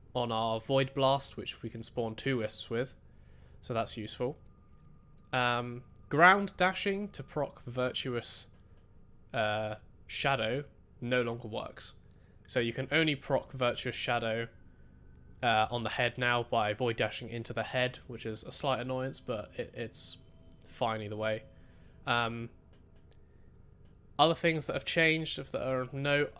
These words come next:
I guess, um, far spawn is now really slow.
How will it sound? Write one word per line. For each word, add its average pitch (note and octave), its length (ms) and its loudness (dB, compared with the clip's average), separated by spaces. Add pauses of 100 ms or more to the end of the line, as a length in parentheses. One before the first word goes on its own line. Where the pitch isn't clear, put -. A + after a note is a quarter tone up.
(160)
I B2 100 -2
guess, B2+ 640 0
um, A#2+ 600 -2 (1300)
far D#3 380 4
spawn C#3+ 480 0
is A#2 160 -6
now A#2+ 240 0
really A#2+ 580 0
slow. A2+ 460 -2